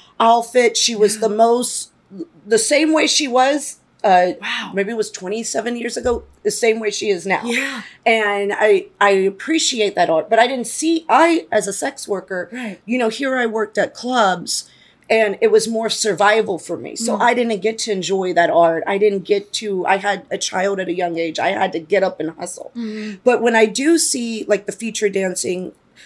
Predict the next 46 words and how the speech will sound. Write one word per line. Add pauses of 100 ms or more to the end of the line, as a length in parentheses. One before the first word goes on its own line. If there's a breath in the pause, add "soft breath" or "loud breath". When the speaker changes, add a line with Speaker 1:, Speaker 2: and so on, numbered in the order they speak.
(100)
Speaker 1:
or
I
see
the
burlesque
Speaker 2:
Mm.
Speaker 1:
performers,
or
I
see,
um,
I
had
Ona
Artis, (340 loud breath)
and
she's
a
content
creator,
and
she's
very
artistic,
and
she's
had
art
shows,
and (280 loud breath)
she's
took,
I,
I
just
admire
it
so
much.
It's
a
beautiful
Speaker 2:
Of
Speaker 1:
form
Speaker 2:
course.
Speaker 1:
of